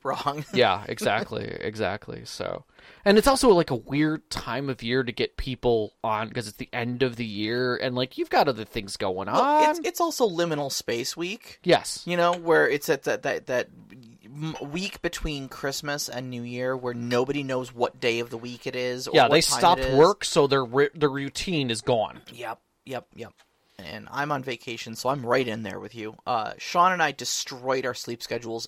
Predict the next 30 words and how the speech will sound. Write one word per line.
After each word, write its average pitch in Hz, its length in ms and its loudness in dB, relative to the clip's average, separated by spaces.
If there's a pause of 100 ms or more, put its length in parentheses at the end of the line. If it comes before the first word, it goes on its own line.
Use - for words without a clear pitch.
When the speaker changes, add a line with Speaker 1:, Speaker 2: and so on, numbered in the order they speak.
Speaker 1:
immediately. 104 760 -10 (220)
Speaker 2:
Oh, 165 160 8
yeah. 113 160 2 (400)
Speaker 1:
Uh, 110 380 -4
I 123 80 -4
was 127 120 -6
telling 117 220 -2
you 113 80 -8
the 113 100 -6
other 107 120 -8
day, 110 120 -6
we 117 160 -10
shift - 460 -6
to 143 140 -8
nocturnal 117 640 -6
the 113 140 -10
moment 113 420 -6
we're 110 100 -8
given 113 340 -8
one 120 240 -4
ounce 117 280 -6
of 98 80 -12
freedom 127 420 -8
from 135 220 -6
our 123 80 2
Speaker 2:
Mm-hmm. 120 80 0
Speaker 1:
work 131 120 -6
schedules. 165 520 -2
Speaker 2:
Yep, - 180 6
yep. 127 180 0